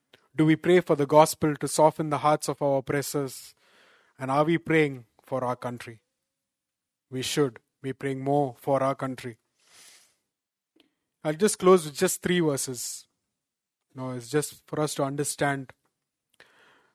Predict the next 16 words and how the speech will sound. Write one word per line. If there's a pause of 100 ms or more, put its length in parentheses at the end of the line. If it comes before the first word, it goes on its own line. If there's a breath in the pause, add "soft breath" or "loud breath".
(1700 soft breath)
You
know,
in
the
New
Testament,
the
early
church
had
so
many
exposi-, (120)
expositions
on
persecution